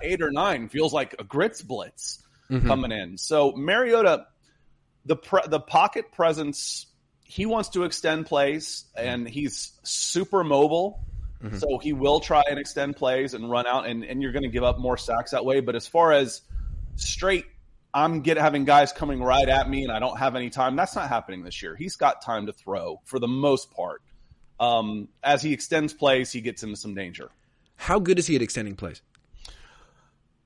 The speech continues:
Speaker 1: Uh, I say he's really good at extending plays, not prime Russell Wilson
Speaker 2: Okay.
Speaker 1: or Steve Young extending
Speaker 2: Okay.
Speaker 1: plays, but he's, he's, he's solid at them. But the thing is, is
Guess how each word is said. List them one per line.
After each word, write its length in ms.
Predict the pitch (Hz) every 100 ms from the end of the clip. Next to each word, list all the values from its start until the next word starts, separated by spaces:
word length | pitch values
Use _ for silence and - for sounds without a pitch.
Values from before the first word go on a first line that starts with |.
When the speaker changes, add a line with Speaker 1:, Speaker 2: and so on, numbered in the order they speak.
| _ _
Speaker 1:
Uh, 500 | - 220 208 190 - -
I 100 | 208
say 280 | - 240
he's 240 | 185 170 110
really 320 | 117 165 180
good 220 | 165 180
at 60 | 170
extending 440 | 160 175 165 170
plays, 640 | 175 165 170 196 - - -
not 360 | 147 151 - -
prime 340 | 147 147 143
Russell 320 | 143 - 139
Wilson 300 | 127 135 - -
Speaker 2:
Okay. 80 |
Speaker 1:
or 40 | 110
Steve 320 | - 165 123
Young 380 | 123 135 233 233 _ _ _
extending 540 | - 135 - 151 151 175
Speaker 2:
Okay. 80 | 165
Speaker 1:
plays, 360 | 151 175 202 -
but 160 | 123
he's, 340 | 107 139 131 -
he's, 400 | 123 131 - -
he's 180 | 127 127
solid 380 | - 131 143 147
at 120 | 151
them. 200 | 151 139
But 160 | 139 143
the 60 |
thing 280 | - 180 180
is, 280 | 196 185 135
is 320 | 131 113 -